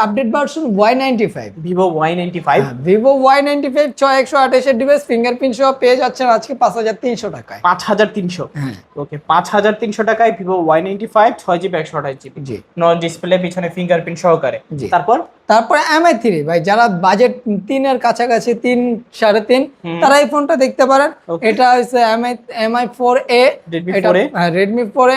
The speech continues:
Speaker 1: এটা প্রাইস রাখছি আজকে পঁয়ত্রিশশো টাকা।
Speaker 2: পঁয়ত্রিশশো টাকা।
Speaker 1: জি।
Speaker 2: আজকে পঁয়ত্রিশশো টাকায় Redmi ফোর এ পাচ্ছেন।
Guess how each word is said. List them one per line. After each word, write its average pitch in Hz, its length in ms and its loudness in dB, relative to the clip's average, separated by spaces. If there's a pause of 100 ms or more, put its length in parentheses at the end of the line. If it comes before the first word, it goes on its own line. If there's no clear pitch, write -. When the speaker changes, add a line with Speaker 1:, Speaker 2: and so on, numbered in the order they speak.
(120)
Speaker 1:
এটা 226 140 0
প্রাইস 226 300 2
রাখছি 233 260 0
আজকে 214 220 -2
পঁয়ত্রিশশো 208 580 -4
টাকা। - 180 -16
Speaker 2:
পঁয়ত্রিশশো 180 520 0
টাকা। 135 240 -10
Speaker 1:
জি। - 100 -16 (140)
Speaker 2:
আজকে 135 280 -8
পঁয়ত্রিশশো 185 640 -2
টাকায় 220 420 2
Redmi 185 320 -2
ফোর 190 160 2
এ 190 60 4
পাচ্ছেন। 147 380 -2